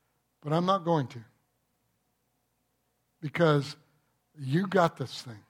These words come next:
Let me just say this, coming from your pastor. You are the most unique, anointed, powerful person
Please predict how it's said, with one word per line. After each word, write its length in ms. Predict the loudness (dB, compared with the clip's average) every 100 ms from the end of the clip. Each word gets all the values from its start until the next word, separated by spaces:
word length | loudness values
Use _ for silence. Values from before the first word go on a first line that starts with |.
| _ _ _ _ _ _ _ _ _ _ _ _ _ _ _ _
Let 160 | 2 6
me 80 | 8
just 240 | 8 6
say 200 | 6 6
this, 320 | 8 4 4
coming 280 | 0 2 2
from 240 | -2 -2 -2
your 80 |
pastor. 540 | -2 0 0 -2 -12 -20 _ _ _ _ _ _ _ _ _ _ _ -6
You 280 | 4 8 10
are 180 | 10 8
the 100 | 4
most 460 | 4 2 0 -4 -18 -8
unique, 800 | -2 0 2 4 4 2 -6 -18 -20 -20 _ _ _ _ _ _ _ _ _ _ _ _ -4
anointed, 760 | -2 0 2 0 -2 -10 -10 -16 _ _ _ _ _ _ _ _ _ _ _ _ _ _ _ _ _ _ _ _ _
powerful 840 | 4 6 8 6 4 0 -6 -6 -12 _ _
person 720 | -2 0 0 -2 -6 -6 -10